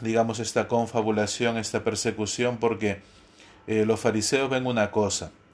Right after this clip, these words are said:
y que también puede pasar en nosotros, junto con los herodianos, ¿no? Eh, o sea, nosotros tenemos un status quo de lo que es el cristianismo. Sabemos lo que es, ¿no? Y cuando viene alguien a romper los esquemas, nuestros esquemas de lo que es, lo que creemos,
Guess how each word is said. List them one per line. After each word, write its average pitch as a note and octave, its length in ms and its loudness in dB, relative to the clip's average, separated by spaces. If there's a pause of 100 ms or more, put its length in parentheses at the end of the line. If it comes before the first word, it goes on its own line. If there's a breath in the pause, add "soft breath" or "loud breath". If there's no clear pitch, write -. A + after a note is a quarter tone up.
y A2 80 -8
que A2 100 -2
también G#2+ 320 -2
puede A#2 200 2
pasar G#2+ 340 0
en G#2 120 0
nosotros, F#2 500 -2
junto G#2+ 260 -2
con G2 120 -2
los F#2+ 160 -4
herodianos, G2 520 -2
¿no? F2+ 160 -8 (600 loud breath)
Eh, F#2+ 520 -2
o G2 40 -10
sea, G#2+ 340 0 (160)
nosotros C3 340 -2
tenemos C3 520 -2
un A#2+ 120 -2
status A#2 520 -2
quo C3+ 400 0
de G#2 160 0
lo F#2+ 160 -2
que G#2+ 180 0
es A2 120 -4
el G2+ 100 -4
cristianismo. F#2+ 800 -6 (540 loud breath)
Sabemos B2+ 760 0
lo G2+ 200 -4
que G#2+ 240 0
es, - 260 -4
¿no? G2 160 -10 (440 soft breath)
Y G#2+ 100 -6
cuando G2+ 280 -4
viene C3+ 300 -6
alguien B2+ 240 -4
a G#2 80 4
romper G2+ 380 -2
los A#2 220 -2
esquemas, G2 600 -4
nuestros A2+ 500 -4
esquemas G#2 520 -2
de G2 100 -4
lo F#2 160 -4
que G#2 240 0
es, - 240 -4
lo G2+ 200 -4
que G2 140 -8
creemos, A2+ 640 0